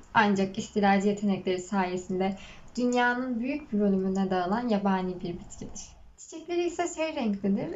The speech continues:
İlk bakışta tek bir çiçek gibi görünse de aslında, e, çok sayıda minik çiçeklerden oluşur ve sonbaharda da tüylü yapıdaki bir meyve kümesine döner. Üflendiğinde ya da rüzgar yardımıyla etrafa yayılan tohumları sayesinde de çoğalır.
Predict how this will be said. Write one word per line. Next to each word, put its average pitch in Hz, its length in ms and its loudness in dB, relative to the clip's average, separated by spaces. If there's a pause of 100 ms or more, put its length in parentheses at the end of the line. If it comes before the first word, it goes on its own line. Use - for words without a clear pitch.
İlk 285 220 -4
bakışta 269 380 -4
tek 269 240 -4
bir - 40 -12
çiçek - 340 -4
gibi 240 160 -2
görünse 233 440 -2
de 202 180 2 (100)
aslında, 208 640 2 (380)
e, 190 180 4
çok 277 200 -6
sayıda 208 260 4
minik 196 300 6
çiçeklerden 185 600 0
oluşur 202 520 -4
ve 214 100 2
sonbaharda 202 600 4
da 208 260 4
tüylü 202 240 2
yapıdaki 190 460 0
bir 196 60 6
meyve 190 320 6
kümesine 190 480 -4
döner. 214 300 -2 (380)
Üflendiğinde 240 560 2
ya 214 140 4
da 202 80 4
rüzgar 208 360 4
yardımıyla 190 560 2
etrafa 196 420 2
yayılan 180 320 0
tohumları 185 400 2
sayesinde 180 600 -2
de 240 120 -2
çoğalır. 185 400 0